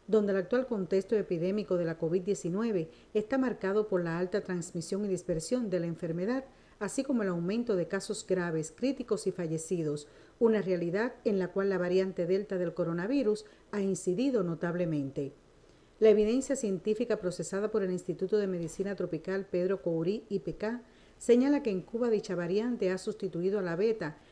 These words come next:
con un incremento sostenido a partir del mes de junio. En el mes de agosto, Delta ha pasado a ser la cepa predominante, detectándose su presencia en todas las provincias cubanas. Hasta el quince de agosto,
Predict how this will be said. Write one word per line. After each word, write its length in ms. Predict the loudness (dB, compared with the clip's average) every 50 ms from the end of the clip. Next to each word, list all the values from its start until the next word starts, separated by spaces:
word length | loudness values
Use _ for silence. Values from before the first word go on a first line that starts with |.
| -20 -6 -2
con 200 | 2 4 6 6
un 80 | 8
incremento 600 | 8 6 6 4 2 2 2 0 0 0 -2 -2
sostenido 500 | 0 -2 -4 -2 -2 -2 -2 0 0 0
a 80 | 0 0
partir 360 | -2 -4 -2 0 0 0 0
del 140 | 0 -2 -2
mes 240 | -2 -4 -4 -4 -2
de 120 | -4 -2
junio. 420 | -2 -2 -2 0 0 0 -2 -2 -6 -10 -18 -20 -20 -10 -6
En 140 | -2 -2 0
el 100 | 0 0
mes 220 | -2 -2 -2 -2
de 80 | -4 -2
agosto, 480 | 0 2 2 2 2 0 -4 -6 -6 -8 -14 -20 -20 -18 2
Delta 460 | 4 6 6 6 4 0 -2 -2 -2
ha 80 | -2
pasado 340 | -2 -4 -4 -2 0 0 0
a 60 | 0
ser 260 | 0 -2 -2 -2 0 0
la 140 | 0 0
cepa 340 | -2 -2 -4 -4 -2 -4 -2
predominante, 800 | -2 0 0 0 0 -2 -2 -2 0 0 -2 -2 -4 -4 -6 -8 -8 -12 -20 -20 -20 0 2
detectándose 760 | 2 4 4 4 0 0 -2 -4 -2 0 -2 -2 -2 -2 -2
su 140 | -2 -2 0
presencia 540 | 0 0 0 0 0 0 0 0 0 0
en 140 | 0 0 0
todas 360 | 0 0 0 0 -2 -4 -4
las 160 | -4 -4 -4 -2
provincias 540 | -2 -2 0 0 0 -2 -2 -4 -4 -4
cubanas. 560 | -4 -4 -4 -2 -2 -2 -2 -2 -4 -4 -6 -10 -16 -20 -20 -20 -20 -14 -8
Hasta 220 | -8 -4 0 2 0
el 100 | 2 2
quince 340 | 0 -2 -2 0 0 0
de 80 | -2 0
agosto, 480 | 2 2 2 2 2 0 -4 -6 -8